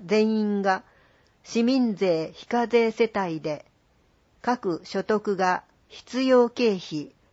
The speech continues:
控除、年金の控除額は八十万円を差し引いたときにゼロ円になる世帯の人。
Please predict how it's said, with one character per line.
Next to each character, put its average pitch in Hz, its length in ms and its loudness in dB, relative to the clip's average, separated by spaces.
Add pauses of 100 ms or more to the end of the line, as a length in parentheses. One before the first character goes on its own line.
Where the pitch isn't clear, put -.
控 233 280 4
除、 151 300 -4 (960)
年 208 300 0
金 208 320 0
の 196 140 0
控 220 260 6
除 208 140 4
額 180 320 0
は 156 280 -2
八 214 420 -4
十 226 260 0
万 202 320 -2
円 151 220 -8 (580)
を 190 200 -2 (140)
差 202 180 -4
し 220 240 -4
引 226 140 -2
い 220 80 -6
た 208 160 -4
と 214 100 -4
き 190 180 -8
に 160 240 -8 (520)
ゼ 202 160 2
ロ 247 160 6
円 202 240 0
に 165 120 -6
な 185 140 -2
る 175 140 -2
世 208 240 -4
帯 180 200 -6
の 147 160 -10
人。 - 400 -8